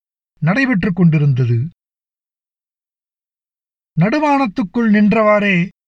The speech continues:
பொண்ணுத்தம்பி தலை குனிந்து, "வணக்கம் கணம் நீதிபதி அவர்களே" என்று பிரான்சே மொழியில் பணிந்தான். கருப்பாக ஒளி வீசும் அவன்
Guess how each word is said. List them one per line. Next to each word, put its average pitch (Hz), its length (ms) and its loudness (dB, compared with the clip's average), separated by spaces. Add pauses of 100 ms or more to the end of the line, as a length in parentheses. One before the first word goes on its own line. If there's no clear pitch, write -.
(140)
பொண்ணுத்தம்பி 214 640 0
தலை 214 280 -2
குனிந்து, 202 540 2 (800)
"வணக்கம் 190 580 0
கணம் 165 260 2
நீதிபதி 190 440 2
அவர்களே" 156 500 0 (680)
என்று 175 380 2
பிரான்சே 214 500 0
மொழியில் 170 580 2 (840)
பணிந்தான். 151 600 2 (2000)
கருப்பாக 220 880 -2
ஒளி 208 400 2
வீசும் 247 480 0
அவன் 202 320 2